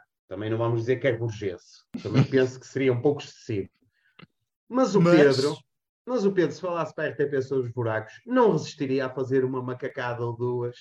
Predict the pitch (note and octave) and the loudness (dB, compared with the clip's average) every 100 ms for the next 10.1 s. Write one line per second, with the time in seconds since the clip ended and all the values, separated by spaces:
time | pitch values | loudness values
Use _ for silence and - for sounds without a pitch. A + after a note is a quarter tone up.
0 | - C#3 C3+ C3+ B2+ C3 C3 C3 - C3 | -10 -2 -2 0 4 4 4 -4 -12 -6
1 | C3 B2 C3 C3 C3 C3 B2+ - - _ | -4 -4 -4 -4 -4 -4 -6 -8 -20 _
2 | _ _ _ _ _ _ - B2 F#2+ E2+ | _ _ _ _ _ _ -4 -2 -2 -8
3 | - _ _ _ _ _ _ - A3 A3 | -20 _ _ _ _ _ _ -8 -2 2
4 | F#3+ E3+ E3 B2 D3+ B2 A2 A2 F#2 - | 4 4 -2 -6 -6 -6 -6 -6 -6 -10
5 | _ _ _ _ _ _ - C4+ G#3 G#3 | _ _ _ _ _ _ -6 -4 2 4
6 | G3 F#3+ E3+ E3+ E3+ D3 D#3 C#3+ C3 C#3+ | 6 4 4 -2 -2 -2 -2 -4 -2 -2
7 | C#3 C#3+ - - D3 A#2+ G2 F#2+ F3+ F#3 | -2 -8 -14 -10 -6 -6 -6 -4 -2 0
8 | F3+ D#3 C3 D3 C3+ A#2 A#2 B2 A#2 - | 0 -2 0 0 0 -4 -6 -8 -10 -12
9 | - E3 D3+ D3+ C#3 C3 C#3+ D3 C3 B2+ | -6 -2 0 -2 -2 0 2 4 4 0